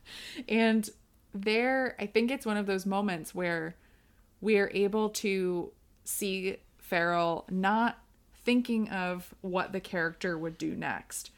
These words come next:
but actually, in a very naturalistic way,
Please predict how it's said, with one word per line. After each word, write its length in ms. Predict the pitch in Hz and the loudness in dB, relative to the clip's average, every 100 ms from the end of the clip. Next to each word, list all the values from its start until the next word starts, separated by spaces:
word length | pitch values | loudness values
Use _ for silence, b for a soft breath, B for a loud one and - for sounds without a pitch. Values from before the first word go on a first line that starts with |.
| b b | b b
but 180 | - - - | -8 -2 4
actually, 840 | 170 175 - 220 214 220 220 214 b b _ | 4 2 -2 0 0 0 0 -2 b b _
in 140 | 202 196 | -4 -4
a 80 | 185 | -2
very 300 | 190 208 226 | 2 4 4
naturalistic 960 | 185 170 175 - 196 165 170 - 180 170 | 2 0 -2 0 0 0 -2 -4 -4 -2
way, 460 | 165 170 190 240 | -2 -2 -2 -4